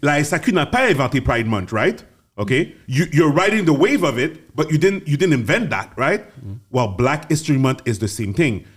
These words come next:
Speaker 1: Tu n'as pas inventé Black History Month, but people celebrate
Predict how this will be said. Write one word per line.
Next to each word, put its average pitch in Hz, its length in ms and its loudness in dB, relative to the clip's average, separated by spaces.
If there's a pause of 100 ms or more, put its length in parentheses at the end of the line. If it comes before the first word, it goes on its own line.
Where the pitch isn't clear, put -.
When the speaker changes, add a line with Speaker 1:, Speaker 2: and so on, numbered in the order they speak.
Speaker 1:
Tu - 140 -6
n'as 110 120 0
pas 160 360 -2
inventé 143 520 0
Black 151 300 -2
History 139 240 -2
Month, 147 220 0 (240)
but 147 300 -4
people 220 320 2
celebrate 147 800 -2